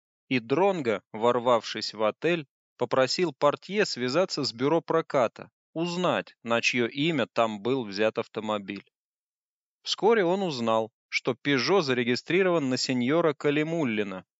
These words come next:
который заказал машину сегодня по телефону.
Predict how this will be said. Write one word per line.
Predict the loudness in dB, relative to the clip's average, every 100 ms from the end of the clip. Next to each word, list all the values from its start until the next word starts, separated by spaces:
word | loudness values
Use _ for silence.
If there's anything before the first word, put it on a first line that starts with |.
| _
который | -2 0 2 2
заказал | 0 0 0 2 2
машину | 2 2 2 -2 -2
сегодня | -2 0 -2 0 -2 -2 -4 -6
по | -4 -4
телефону. | -2 -2 -4 -2 -4 -4 -8